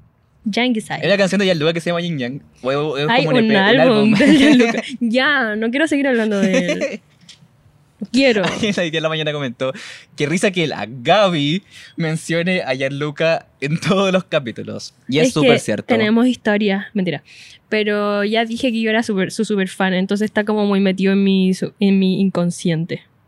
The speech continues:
Speaker 2: En tu
Speaker 1: ¿Inconsciente?
Speaker 2: incons.
Speaker 1: ¿Subconsciente? ¿Cómo se dice? En fin, en eso.
Speaker 2: En
Speaker 1: Pero
Speaker 2: uno
Speaker 1: no
Speaker 2: de
Speaker 1: es a
Speaker 2: esos.
Speaker 1: propósito, chiquillo. Mi corriente de la conciencia que lo trae siempre.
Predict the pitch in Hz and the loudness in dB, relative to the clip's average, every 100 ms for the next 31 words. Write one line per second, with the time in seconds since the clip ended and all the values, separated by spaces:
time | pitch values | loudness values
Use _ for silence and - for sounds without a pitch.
0 | _ - 123 208 196 190 190 208 233 339 | _ -14 -2 0 4 2 2 0 2 0
1 | 285 208 196 185 - 208 262 285 247 214 | 0 0 0 0 0 0 -2 -2 -2 -2
2 | 247 - _ - - _ _ _ 233 226 | -4 -8 _ -20 -20 _ _ _ 0 2
3 | 208 196 214 208 - - - - - 254 | 2 2 2 0 -6 -20 -20 -18 -2 2
4 | 254 269 285 277 285 285 285 240 - 247 | 4 2 0 -4 -4 -2 -2 -6 -8 -12
5 | 247 254 247 226 233 240 - _ 262 269 | -10 -8 -6 -6 -6 -8 -12 _ -4 -2
6 | 269 247 254 277 262 226 233 240 233 220 | 0 0 2 2 2 -2 0 0 0 -2
7 | 220 208 208 202 208 196 196 190 | -2 -2 0 0 -2 -4 -4 -8